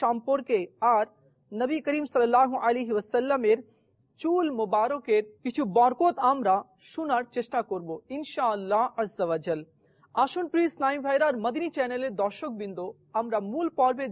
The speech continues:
যাওয়ার পূর্বে দরুদ শরীফের একটি ফজিলত শ্রবণ করে নিই, কেননা দরুদ শরীফ পড়ার অসংখ্য ফজিলত ও বরকত রয়েছে। যে ব্যক্তি এটা পছন্দ করে কি আমার উপরে রহমত অবতীর্ণ হোক, তাহলে তার উচিত সে যেন অধিক হারে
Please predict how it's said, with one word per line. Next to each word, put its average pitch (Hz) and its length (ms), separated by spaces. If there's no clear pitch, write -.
যাওয়ার 233 240
পূর্বে 254 300
দরুদ 339 320
শরীফের 320 380
একটি 269 180
ফজিলত 254 460
শ্রবণ 247 320
করে 165 220
নিই, 156 160
কেননা 311 300
দরুদ 311 260
শরীফ 349 200
পড়ার 233 260
অসংখ্য 330 480
ফজিলত 285 520
ও - 20
বরকত 214 360
রয়েছে। 262 300
যে 349 160
ব্যক্তি 370 260
এটা 320 120
পছন্দ 311 320
করে 220 220
কি 294 60
আমার 285 220
উপরে 262 220
রহমত 294 300
অবতীর্ণ 196 360
হোক, 302 180
তাহলে 202 280
তার 180 120
উচিত 277 260
সে 208 180
যেন 196 140
অধিক 302 300
হারে 208 200